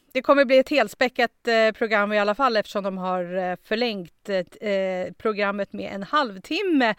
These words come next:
Och alldeles snart så ska vi prata om, eh, hur kvalfinalet kommer gå till. Innan det så vill jag att vi ska tippa vilka vi tror går vidare från deltävling nummer fem. Stina, vilka tar sig till final?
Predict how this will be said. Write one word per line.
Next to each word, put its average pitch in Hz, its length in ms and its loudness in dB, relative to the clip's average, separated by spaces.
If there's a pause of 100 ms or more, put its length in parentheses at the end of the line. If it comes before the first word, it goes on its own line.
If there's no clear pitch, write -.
(140)
Och - 300 -4
alldeles 247 380 -2
snart 240 280 -2
så 226 120 -6
ska - 140 -8
vi 208 100 -6
prata 196 420 -4
om, 180 400 -4
eh, 185 320 -8 (160)
hur 233 300 -6
kvalfinalet 220 960 -2
kommer 196 380 -6
gå 208 140 -4
till. 226 340 -2 (300)
Innan 370 320 -2
det - 160 2
så 302 100 -6
vill 214 240 -2
jag 190 140 0
att - 140 -8
vi 170 120 -8
ska - 160 -14
tippa - 520 -2
vilka 208 240 -6
vi 175 180 -6
tror 160 340 -10
går 156 200 -6
vidare 294 460 4
från 247 300 0
deltävling 196 680 -2
nummer 170 360 -4 (100)
fem. 175 260 0 (280)
Stina, 269 540 2
vilka 240 440 0
tar 208 340 4
sig 180 300 0
till 151 360 -8 (100)
final? 185 360 -2